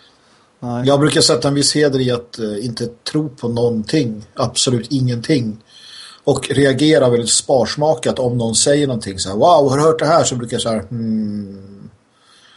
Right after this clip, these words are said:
Speaker 2: Och så
Speaker 1: Men
Speaker 2: försöker jag liksom.
Speaker 1: men det finns ju alltid den där lilla, den där lilla perioden från att man läser en rubrik till att man tänker på att det är första april.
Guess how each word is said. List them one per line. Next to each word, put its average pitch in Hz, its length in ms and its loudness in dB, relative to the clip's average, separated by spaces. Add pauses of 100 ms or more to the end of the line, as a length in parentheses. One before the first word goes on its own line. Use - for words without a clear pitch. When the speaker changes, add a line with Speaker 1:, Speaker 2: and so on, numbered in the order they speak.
(480)
Speaker 2:
Och 107 120 -8
så 131 60 -2
Speaker 1:
Men 131 80 0
Speaker 2:
försöker 107 320 -4
jag 107 60 -4
liksom. 104 260 -6 (100)
Speaker 1:
men 151 120 -6
det 151 60 -4
finns 160 180 -4
ju 175 40 0
alltid 170 440 0
den 151 120 -2
där 131 120 2
lilla, 127 600 -2 (100)
den 143 140 -6
där 139 80 -2
lilla 156 400 0
perioden 117 560 -6
från 120 220 -2
att 120 60 -16
man 123 160 -4
läser 147 340 -2
en 131 200 0
rubrik 110 680 -8 (220)
till 127 260 -4
att 113 80 -2
man 113 160 -6
tänker 113 280 -6
på 110 120 -8
att 101 60 -10
det 107 60 -8
är 104 40 -8
första 113 220 -8
april. 95 380 -6